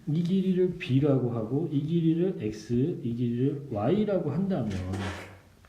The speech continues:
자, 빨-, 이 점에서 바라보는 거 X, 점에서 바라보는 거 B는, 그지? 여기 요 각에서 바라보는 거 A 대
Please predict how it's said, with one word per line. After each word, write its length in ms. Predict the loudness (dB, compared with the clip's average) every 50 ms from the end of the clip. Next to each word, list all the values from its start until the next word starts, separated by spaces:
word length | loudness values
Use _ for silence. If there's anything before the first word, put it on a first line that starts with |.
| -20 -20 -20 -20 -20 -20 -20 -20 -20 -20 -20 -20 -20 -20 _ -2
자, 180 | -2 0 2
빨-, 260 | 2 2 2 2 0 0 -2
이 100 | 0 2
점에서 340 | 2 4 4 4 4 4 6
바라보는 500 | 6 6 6 4 4 4 2 2 0 -2
거 180 | -4 -6 -10 -12 -18 -20 -20 -12 -2 0
X, 440 | 0 0 0 -2 -8 -8 -8 -10 -10 -10 -14 -18 -20 -20 -20 -20 -20 -20 -20 -20 -20 -20 _ -2
점에서 400 | 0 2 2 4 4 4 4 4
바라보는 540 | 4 4 4 4 2 2 0 -2 -2 -4
거 80 | -6 -8 -10 -14 -16 -18 -20 -16 _ -14 -12 -4
B는, 920 | 2 2 2 4 2 0 -6 -10 -14 -16 -8 -2 0 0 0 0 0 0
그지? 460 | 0 2 4 4 4 2 0 -4 -8 -10 -14 -16 -20 -20 -20 -20 -20 -20 -20 -20 -20 -20 -20 -20 -20 -20 _ _ _ 0
여기 440 | 2 4 6 4 4 4 2 -2 -8 -4 0 2
요 80 | 4
각에서 320 | 6 6 6 6 4 4 4
바라보는 480 | 4 4 4 4 2 2 0 -2 -2
거 200 | -4 -6 -8 -10 -14 -20 -8 -2 2
A 460 | 4 6 6 6 4 2 -4 -8 -10 -12 -12 -6
대 560 | -2 0 2 2 2 2 0 -2 -6 -10 -14